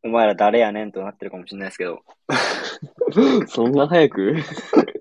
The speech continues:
Speaker 1: <laughs> 最近聞いてくれた人はもうわかんないと思いますよ。
Speaker 2: うん。
Speaker 1: 前回聞いてくれてね。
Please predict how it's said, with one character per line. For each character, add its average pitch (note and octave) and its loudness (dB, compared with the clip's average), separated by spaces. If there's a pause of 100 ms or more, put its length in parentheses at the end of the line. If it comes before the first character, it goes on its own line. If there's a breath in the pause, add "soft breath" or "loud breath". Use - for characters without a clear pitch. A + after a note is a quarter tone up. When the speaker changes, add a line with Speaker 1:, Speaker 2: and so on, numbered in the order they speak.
(140)
Speaker 1:
<laughs> A#3 0
最 D3+ 6
近 D3+ 2
聞 A3+ -2
い - 0
て A3+ 0
く G3+ 0
れ D#3 2
た D3 -6
人 E3 2
は A2+ 2
も A2+ -10
う - -8
わ G#2+ -6
か A#2+ 0
ん - -14
な - -10
い - -8
と A2+ -2
思 G#2 0
い - -2
ま F#2+ -6
す G2+ -12
よ。 G2 -18
Speaker 2:
う - -20
ん。 G2 -18
Speaker 1:
前 A2 -8
回 G2 -8
聞 A2 -12
い F#2 -14
て G#2 -12
く G2+ -8
れ G2 -6
て F2+ -18
ね。 - -10